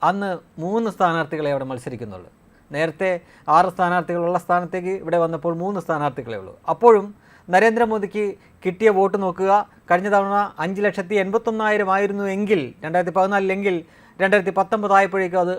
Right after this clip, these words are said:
ആറ് ലക്ഷത്തി എഴുപത്തിനാലായിരം ആയിട്ട് വർദ്ധിച്ചിരിക്കുന്നു. അവിടെ എസ് പിയുടെ ശാലിനി യാദവ് എന്ന് പറഞ്ഞ ആളാണ് രണ്ടാമത് വന്ന്-, രണ്ടാമത് വന്നത്, ഒരു ലക്ഷത്തി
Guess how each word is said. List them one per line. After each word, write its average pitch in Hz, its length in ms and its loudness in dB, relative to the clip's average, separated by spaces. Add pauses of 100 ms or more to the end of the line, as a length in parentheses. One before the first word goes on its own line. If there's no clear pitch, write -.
(140)
ആറ് 185 180 4
ലക്ഷത്തി 175 320 -6
എഴുപത്തിനാലായിരം 165 680 0
ആയിട്ട് 156 280 -2
വർദ്ധിച്ചിരിക്കുന്നു. 135 560 -6 (160)
അവിടെ 165 200 4 (840)
എസ് 202 180 -4
പിയുടെ 214 240 8 (680)
ശാലിനി 208 400 6
യാദവ് 180 260 4
എന്ന് 170 140 -2
പറഞ്ഞ 165 260 -2
ആളാണ് 156 340 2
രണ്ടാമത് 156 460 2 (140)
വന്ന്-, 139 260 -2 (280)
രണ്ടാമത് 175 380 4
വന്നത്, 156 240 -4 (320)
ഒരു 240 140 6
ലക്ഷത്തി 208 260 -2